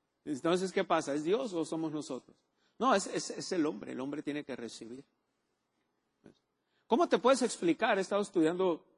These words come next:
por las series nuevas acerca que, que he estado estudiando algunas áreas, pero aquí en el Antiguo Testamento, una de las cosas. ¿Cómo te puedes explicar que Salomón, por ejemplo,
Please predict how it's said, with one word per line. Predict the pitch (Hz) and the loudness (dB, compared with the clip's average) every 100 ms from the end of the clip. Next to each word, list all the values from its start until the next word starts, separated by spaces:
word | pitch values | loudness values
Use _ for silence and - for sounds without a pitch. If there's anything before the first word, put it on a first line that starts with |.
| _ _ _ _ _ _ _ - | _ _ _ _ _ _ _ 0
por | 151 | 2
las | 135 117 | 2 0
series | - - 147 151 156 143 | -4 -2 2 6 4 4
nuevas | 135 135 139 127 | 2 2 0 -4
acerca | 113 127 139 | -8 -8 -8
que, | 127 120 - - | -8 -8 -10 -12
que | 120 104 | -12 -10
he | - | -12
estado | - 131 | -6 -4
estudiando | 123 120 123 | -4 -4 -4
algunas | 123 123 120 | -4 -4 -4
áreas, | 131 120 - _ _ _ | -2 -4 -8 _ _ _
pero | 151 151 131 | 2 2 0
aquí | 127 143 | -2 0
en | |
el | 139 | 0
Antiguo | 117 135 | 0 -2
Testamento, | 127 - 120 151 143 | -2 -6 -2 0 0
una | 143 | 0
de | |
las | 131 | 0
cosas. | 131 | -4
¿Cómo | - 262 | 0 2
te | - | 4
puedes | 196 233 | 6 6
explicar | 226 - 160 196 | 4 0 0 0
que | 190 | 0
Salomón, | 156 160 143 123 139 170 123 | 0 2 2 2 2 2 2
por | 123 | -2
ejemplo, | 117 151 127 | -2 -6 -6